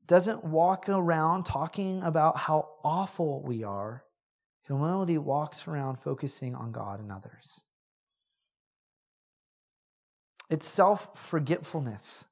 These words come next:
for the love of others, as Tim Keller put it in his short book on self-forgetfulness. When we live in this manner, it's there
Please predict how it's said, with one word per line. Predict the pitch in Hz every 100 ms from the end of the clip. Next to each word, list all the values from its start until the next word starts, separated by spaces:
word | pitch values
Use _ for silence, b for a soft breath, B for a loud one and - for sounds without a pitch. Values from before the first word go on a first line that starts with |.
| _
for | 147
the | 139
love | 131 123 123
of | 120
others, | 131 120 107 107 127
as |
Tim | - 147 135
Keller | - 131 123
put | - 123
it | 117 - - - B B B B B
in | 135 123
his | 117 120 117 -
short | - - 135 135 -
book | 131 120 -
on | 113
self-forgetfulness. | - 131 120 123 120 - 120 120 120 - 147
When | 135 147
we | 165
live | 175 190
in | 190
this | 175 -
manner, | 151 135 127 123
it's | -
there | 139 131 120